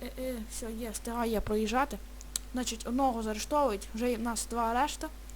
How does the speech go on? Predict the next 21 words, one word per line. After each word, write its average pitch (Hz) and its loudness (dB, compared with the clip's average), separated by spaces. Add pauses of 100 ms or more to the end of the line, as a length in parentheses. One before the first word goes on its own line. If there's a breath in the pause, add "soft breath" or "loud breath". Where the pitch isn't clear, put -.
(160)
А - -8
це 269 0
значить, 247 -2
що 254 -8
трохи 247 -4
менше 240 0
дасть 208 -2
грошей. 247 -2 (400 loud breath)
Одна 277 0
хвилина 285 2
є, 262 0
щоб 226 -6
проїхати 226 -6
дві 220 -6
тисячі 233 -6
метрів. 247 -4 (300)
Навіть 240 -4
одна 247 0
хвилина, 233 -4
двадцять 226 -4
секунд. 247 -4